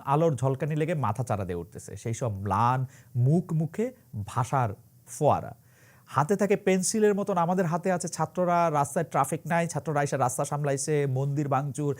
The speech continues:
ছাত্ররা পাহারা দিছে, রাত্রে ডাকাত পড়ে, তারা ডাকাত খেদাইছে, বন্যার মধ্যে ফানতলা থেকে সাঁতার কাটা সব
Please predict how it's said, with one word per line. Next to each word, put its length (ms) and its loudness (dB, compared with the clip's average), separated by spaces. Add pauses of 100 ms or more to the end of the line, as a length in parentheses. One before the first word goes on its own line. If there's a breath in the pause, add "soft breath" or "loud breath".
(180 loud breath)
ছাত্ররা 300 4
পাহারা 300 4
দিছে, 300 0
রাত্রে 320 2
ডাকাত 360 0
পড়ে, 180 0
তারা 260 2
ডাকাত 320 -2
খেদাইছে, 420 -2
বন্যার 360 -2
মধ্যে 340 0 (240 loud breath)
ফানতলা 480 4
থেকে 200 -2
সাঁতার 360 -2
কাটা 260 -2
সব 220 4